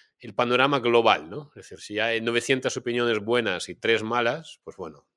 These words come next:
es como que entender que siempre habrá gente. O sea, esto significa que no se puede usar, yo qué sé, N veintiséis o Revolut. Wise no creo que tenga muchas malas opiniones, pero digamos que es como que,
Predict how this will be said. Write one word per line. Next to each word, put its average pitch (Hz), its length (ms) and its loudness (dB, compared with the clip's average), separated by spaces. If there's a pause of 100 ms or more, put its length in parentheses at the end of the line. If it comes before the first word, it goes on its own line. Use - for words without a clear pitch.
(120)
es - 60 -20
como 82 220 -20
que 87 80 -20
entender 95 440 -8
que 92 120 -12
siempre 101 400 -6
habrá 95 200 -6
gente. 104 300 -8
O - 20 -10
sea, 104 80 0
esto 107 160 -4
significa 113 460 0
que 98 300 0 (420)
no 110 120 -8
se 104 140 -4
puede 107 240 0
usar, 101 520 -2
yo 85 80 -20
qué 85 100 -14
sé, - 80 -18 (100)
N 95 140 -10
veintiséis 95 640 -12
o 87 80 -20
Revolut. 113 480 -6 (180)
Wise 92 320 -6
no 95 120 -4
creo 92 120 -6
que 85 120 -12
tenga 85 200 -16
muchas 85 280 -20
malas 90 180 -14
opiniones, 120 460 -10
pero 104 320 0
digamos 117 400 0
que - 80 -6
es - 100 -4
como 117 220 0
que, 107 240 0